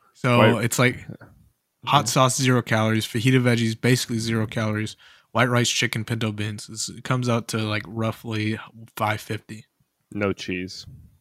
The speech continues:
Speaker 1: No cheese.
Speaker 2: No sour cream.
Speaker 1: So,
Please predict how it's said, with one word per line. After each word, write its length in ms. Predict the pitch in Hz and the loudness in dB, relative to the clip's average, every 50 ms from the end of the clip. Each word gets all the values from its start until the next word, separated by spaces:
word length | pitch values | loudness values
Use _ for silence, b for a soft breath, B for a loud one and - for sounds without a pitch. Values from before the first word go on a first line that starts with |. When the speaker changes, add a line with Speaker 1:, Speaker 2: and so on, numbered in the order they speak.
| _ _ _ _ _ _ _ | _ _ _ _ _ _ _
Speaker 1:
No 100 | - 120 120 | -6 -4 -4
cheese. 500 | - - 117 107 104 110 - - - - _ _ _ _ _ | -2 0 0 0 0 -2 -4 -6 -8 -12 _ _ _ _ _
Speaker 2:
No 140 | - 101 98 | -2 0 0
sour 320 | 95 - - 98 92 92 90 | 0 2 0 2 2 0 -2
cream. 380 | - - 98 92 95 98 98 - _ _ _ _ _ _ _ _ _ _ _ _ _ _ _ _ _ _ _ _ _ _ _ _ _ | -4 -6 -6 -4 -4 -8 -10 -16 _ _ _ _ _ _ _ _ _ _ _ _ _ _ _ _ _ _ _ _ _ _ _ _ _
Speaker 1:
So, 180 | - - 147 | -6 -4 -4